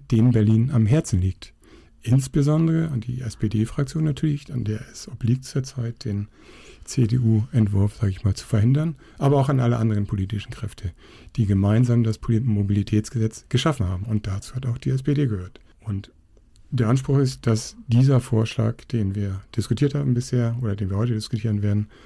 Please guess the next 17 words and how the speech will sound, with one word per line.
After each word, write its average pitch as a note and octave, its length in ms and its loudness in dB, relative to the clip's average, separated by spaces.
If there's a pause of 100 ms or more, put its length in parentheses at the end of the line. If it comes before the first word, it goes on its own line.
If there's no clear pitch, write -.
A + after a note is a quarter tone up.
vollständig G#2+ 720 -6
abgelehnt F#2 460 -8
wird. - 240 -12 (760)
Das C3 180 2
Ganze E3+ 180 2
ist - 100 -6
ein B2+ 120 4
offener B2 260 2
Brief C3+ 300 2
an A#2 160 0
den G#2 240 0
regierenden G#2 480 0
Bürgermeister C3+ 800 2
und C3 400 4
an G#2 100 0
die G2+ 120 -4
Fraktionen. E3 640 -2